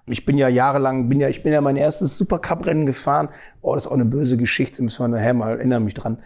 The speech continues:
Das war zweitausendeins am Nürburgring. Ich bin neunundneunzig Cup gefahren,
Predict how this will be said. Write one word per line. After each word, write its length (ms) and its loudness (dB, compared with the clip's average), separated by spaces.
Das 200 -8
war 160 2
zweitausendeins 720 -2
am 80 0
Nürburgring. 400 -10
Ich 120 -12
bin 160 4
neunundneunzig 580 2
Cup 220 -6
gefahren, 440 -2